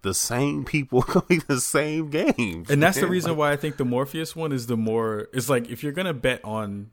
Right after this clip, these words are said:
Speaker 2: something right now, is if you're talking about game playing, the only one to really bet on at this point is really Morpheus.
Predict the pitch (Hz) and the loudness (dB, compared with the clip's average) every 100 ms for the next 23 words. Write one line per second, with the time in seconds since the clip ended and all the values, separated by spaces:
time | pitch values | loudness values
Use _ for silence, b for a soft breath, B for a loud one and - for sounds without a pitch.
0 | _ - 127 117 110 101 92 - 87 73 | _ -8 -6 -4 -6 -6 -8 -10 -12 -12
1 | 53 - b b b - 151 156 147 156 | -14 -20 b b b -2 -2 0 -4 -4
2 | 160 151 127 117 110 101 101 98 95 - | -4 -4 -4 -4 -4 -4 -8 -8 -10 -12
3 | 113 110 - _ _ _ _ _ _ - | -14 -18 -20 _ _ _ _ _ _ -18
4 | 120 127 - 165 196 180 175 156 139 131 | -8 -8 -4 -4 -4 -6 -8 -6 -4 -4
5 | 139 143 123 127 143 147 147 117 107 - | -2 -4 0 0 0 -4 -6 -8 -8 -6
6 | 139 - - 151 170 - _ _ _ _ | -8 -8 -10 -8 -10 -14 _ _ _ _
7 | _ _ _ 151 165 135 170 175 165 147 | _ _ _ -6 -6 -6 -6 -4 -4 -6
8 | 160 190 113 65 - - | -8 -8 -10 -12 -14 -20